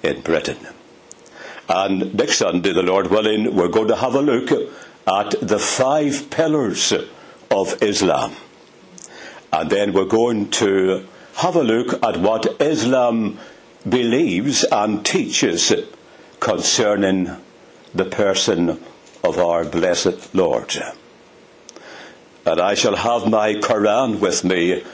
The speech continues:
next Sunday. I've got a copy. Have you got a copy? I've got a copy.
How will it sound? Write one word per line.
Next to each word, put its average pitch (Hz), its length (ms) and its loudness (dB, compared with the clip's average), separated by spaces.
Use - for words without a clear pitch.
next 92 300 -2
Sunday. 80 520 0
I've 98 180 0
got 110 160 0
a 107 60 -2
copy. 113 600 -2
Have 80 140 -2
you 107 140 2
got 139 160 0
a 143 80 -2
copy? 143 480 0
I've 143 240 2
got 92 140 2
a 85 40 2
copy. 107 420 0